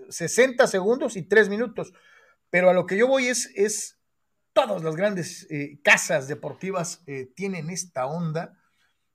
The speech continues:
Eh, ya sé que a lo mejor estoy sonando así como que, este, bien chirruco, no sabe ni qué show, pero es la verdad, ¿no? O sea, eh, eh, no hay un solo powerhouse deportivo en el mundo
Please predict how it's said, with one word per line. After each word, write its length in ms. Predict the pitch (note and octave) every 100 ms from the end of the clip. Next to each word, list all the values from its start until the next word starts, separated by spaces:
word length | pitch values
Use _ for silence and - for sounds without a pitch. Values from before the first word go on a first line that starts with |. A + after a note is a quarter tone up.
| _
Eh, 400 | C#3+ C#3 C3 C3 B2+
ya 100 | F3
sé 260 | E3+ F#3 F3+
que 140 | D3
a 60 | C3
lo 80 |
mejor 180 | B2+ D3
estoy 240 | D#3 - E3+
sonando 420 | C#3+ D3 D#3 D3
así 220 | - D#3
como 300 | D#3 C3+ A#2
que, 320 | B2+ B2+ -
este, 360 | B2 - C3 C3
bien 240 | D3 F#3+ E3
chirruco, 480 | E3 C#3+ E3 -
no 100 | C#3+
sabe 220 | D#3 D3+ C3+
ni 160 | A#2+
qué 120 | A#2
show, 240 | C#3+ C#3+ D3 - - - -
pero 160 | D3
es 80 | D#3
la 140 | F#3+
verdad, 460 | F3+ B2+ B2 G3 D3+
¿no? 200 | B2+ D3+
O 60 | E3+
sea, 240 | - C#3+
eh, 280 | - C#3 C3
eh, 400 | C#3 C3 B2+ C3 _ _ -
no 200 | F3 G#3
hay 120 | G#3
un 220 | G3+ A#3 A#3+
solo 580 | - - A3+ A#3 A#3 - _
powerhouse 640 | - G3 G#3+ F#3+ - F#3+ F#3+
deportivo 600 | D#3 C#3+ C3+ - F3+ E3+
en 60 | C#3
el 140 | B2+
mundo 480 | C#3 F3 D3 C3+